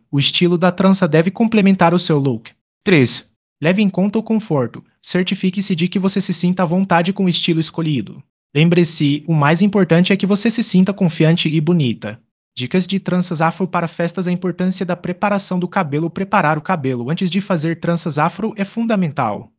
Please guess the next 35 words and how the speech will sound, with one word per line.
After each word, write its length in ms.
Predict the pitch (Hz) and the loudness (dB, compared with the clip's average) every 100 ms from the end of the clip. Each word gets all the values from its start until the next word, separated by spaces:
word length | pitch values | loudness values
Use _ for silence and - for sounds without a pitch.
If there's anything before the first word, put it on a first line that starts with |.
| _ _ | _ _
Um 80 | 196 | -2
cabelo 380 | 214 185 180 190 | 0 0 0 0
bem 180 | 156 196 | 0 -2
cuidado 480 | 226 151 135 135 | -2 0 0 0
vai 160 | 156 196 | -2 -2
garantir 480 | 208 202 185 196 190 | 0 0 0 -2 -2
que 80 | 165 | -4
suas 320 | - 190 190 | -2 -4 -2
tranças 440 | 151 165 165 160 | -2 -2 -2 -6
fiquem 320 | - 202 214 175 | -6 -4 0 0
lindas 400 | 151 160 160 - | 0 -2 -4 -6
e 100 | 180 | -6
duráveis. 760 | 151 147 110 98 101 - - - _ _ - | -2 -2 -2 -6 -10 -12 -12 -16 _ _ -2
Comece 340 | 180 151 170 | 2 2 2
lavando 380 | 185 165 151 139 | 2 2 0 0
bem 180 | 135 156 | 0 0
os 120 | 156 | -2
fios 280 | - 123 - | -4 -4 -2
para 180 | 170 | -2
remover 420 | 165 185 190 180 190 | 0 2 2 0 0
qualquer 400 | 170 156 180 170 | 0 0 0 2
resíduo 440 | 175 131 127 139 | 2 0 -2 -2
de 100 | 175 | -2
produtos. 800 | 180 165 139 113 - - - - _ _ - | -2 -2 -2 -4 -6 -12 -12 -14 _ _ -8
Em 80 | 131 | -4
seguida, 600 | 156 160 185 196 196 - | -2 0 2 0 -2 -2
use 200 | 185 180 | 0 2
um 80 | 170 | 2
bom 140 | 170 | 2
condicionador 720 | 190 175 143 - 180 180 156 170 | 0 0 0 -2 0 0 0 0
para 160 | 190 | 0
deixar 380 | 180 196 - 170 | 0 0 2 2
os 140 | 170 | 0
cabelos 440 | - 185 156 160 139 | -2 0 0 0 -4
macios. 760 | 123 - 139 110 117 - - | -6 -6 -6 -8 -8 -12 -14